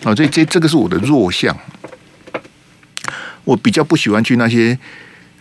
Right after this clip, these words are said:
social 啦，去那边讲一些三姑六婆那些东西，我比较没兴趣。我只告诉你说，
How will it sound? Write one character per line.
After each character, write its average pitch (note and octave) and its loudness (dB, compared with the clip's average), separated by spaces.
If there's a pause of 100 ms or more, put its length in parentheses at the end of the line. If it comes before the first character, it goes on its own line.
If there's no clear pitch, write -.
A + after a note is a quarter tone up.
(120)
social A2+ 0
啦， E2+ -2
去 A2+ -2
那 A2+ 2
边 A#2 2
讲 F#2+ -2
一 G2+ 2
些 A2 2
三 A2+ 0
姑 A2 2
六 G#2+ 4
婆 F#2 -2
那 F#2+ 0
些 F#2+ 0
东 G2 0
西， G2+ -4
我 F2 -2
比 - -6
较 G2+ 0
没 F#2 0
兴 F#2 -2
趣。 F2+ -4
我 B2 2
只 B2+ -2
告 D3+ 0
诉 D3+ 2
你 B2 4
说， B2 0